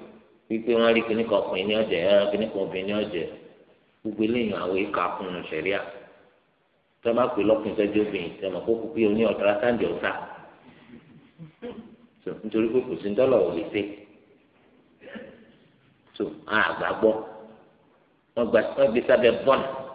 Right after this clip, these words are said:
Ọ̀bọ́ọ̀nù lọ́dún wà, kì í ṣe bọ́ọ̀nù rọ́ọ̀jẹ̀. So, ìyẹn ni pé àbá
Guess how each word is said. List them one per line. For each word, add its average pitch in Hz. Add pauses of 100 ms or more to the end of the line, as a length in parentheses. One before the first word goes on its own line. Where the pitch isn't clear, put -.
(1000)
Ọ̀bọ́ọ̀nù 131
lọ́dún 110
wà, 95 (340)
kì 117
í 117
ṣe 117
bọ́ọ̀nù 123
rọ́ọ̀jẹ̀. 113 (2250)
So, 123 (220)
ìyẹn 123
ni 139 (120)
pé 151 (180)
àbá 90